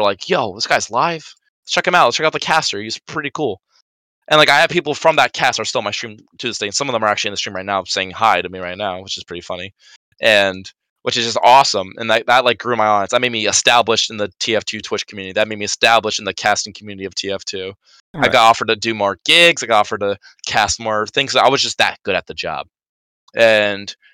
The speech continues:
Speaker 1: it, like, changed me. I was like, "Holy shit." So the Dark Era went away, it abolished, and Gen two, Generation two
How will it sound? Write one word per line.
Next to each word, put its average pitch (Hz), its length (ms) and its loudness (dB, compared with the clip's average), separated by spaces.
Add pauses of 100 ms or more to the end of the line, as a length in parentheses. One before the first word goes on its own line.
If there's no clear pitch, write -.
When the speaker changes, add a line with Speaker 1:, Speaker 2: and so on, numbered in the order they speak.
(180)
Speaker 1:
it, 127 180 4
like, 104 280 4 (120)
changed 302 500 0
me. 90 120 -8
I 92 80 0
was 113 180 2
like, 101 220 2
"Holy - 300 -6
shit." - 720 -2 (440)
So 165 140 4
the 147 120 4
Dark 175 280 6
Era 127 280 6
went 107 180 0
away, 92 360 -2
it 101 60 -2
abolished, 87 720 -2 (460)
and 110 400 0 (180)
Gen 147 460 0
two, 147 320 0
Generation 131 420 0
two 131 280 -4